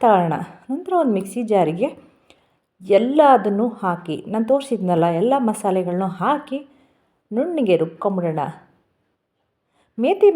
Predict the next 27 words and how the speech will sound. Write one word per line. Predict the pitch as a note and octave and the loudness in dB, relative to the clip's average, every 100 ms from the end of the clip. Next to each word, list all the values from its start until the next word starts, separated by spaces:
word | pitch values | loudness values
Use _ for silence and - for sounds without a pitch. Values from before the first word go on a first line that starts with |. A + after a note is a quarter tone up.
| B3 | 8
ಮಲಾಯ್ | G#3+ A#3+ A3 | 6 6 4
ಪನ್ನೀರ್ | A3 A3+ G#3+ | 4 2 0
ಅಂತಾರೆ, | G#3+ A3 G3+ G3+ | -2 -2 2 2
ಎಲ್ಲಿ | G#3+ B3+ B3 B3 B3+ A3+ | 2 -2 -2 -2 -2 -2
ಮೆಂತ್ಯ | G3+ G#3+ C4+ C4+ | -2 -2 -2 -2
ಸೊಪ್ಪು | C4+ - C4 B3 | -4 -2 -2 0
ಇಲ್ಲ, | A#3 A#3+ | 0 0
ಪನ್ನೀರು | F#3+ F#3 G#3 A3 G#3 | 0 0 0 0 0
ಇಲ್ಲ | F#3 F3+ | 0 -2
ಅಂತೀರ, | E3+ F#3+ G3+ - - _ G3+ | -4 -8 -10 -16 -20 _ -6
ಮುಂದೆ | A#3 B3 F#3 | 0 2 2
ಆ್ಯಡ್ | F#3+ F#3 | 0 0
ಮಾಡ್ತೀನಿ | F3+ E3+ F3 E3 E3 | -4 -4 -6 -6 -2
ನೋಡಿ. | F3 F3 E3+ E3+ - _ _ - | -2 -2 -6 -10 -20 _ _ -8
ಈ | D#4 E4 | -4 -2
ವಿಡಿಯೋನ | C4+ A3 G#3+ G#3 G#3+ A3+ G3+ | 0 2 2 0 0 0 -2
ಸ್ಕಿಪ್ | G#3 A#3 - | -4 -8 -2
ಮಾಡ್ದಂಗೆ | A#3 G3 F#3 F3 F#3 G#3+ - | 0 0 0 -2 -4 -6 -4
ಪೂರ್ತಿ | F4 F#4+ B3 | -4 -2 -2
ವಿಡಿಯೋಸ್ನ | F#3+ F#3 F3+ E3+ E3 E3 | -2 0 0 -2 -6 -4
ನೋಡಿ, | G3+ B3+ A3 | -2 -2 -2
ಗೊತ್ತಾಗುತ್ತೆ | G#3 F#3 F3+ F3+ F3+ F3+ E3+ | 0 0 0 -2 -4 -4 -2
ಎಲ್ಲ | F#3 | -4
ಹಾಕ್ತೀನಿ | F#3+ - D#3+ D#3 | -6 -10 -10 -8
ಅಂತ. | D3+ D3+ G3+ F4+ - _ _ _ _ _ _ _ _ _ - | -12 -10 -8 -8 -10 _ _ _ _ _ _ _ _ _ -6
ನಂತರ | C4+ G4 C#4+ | -4 2 4
ಎಲ್ಲ | F#3 | 4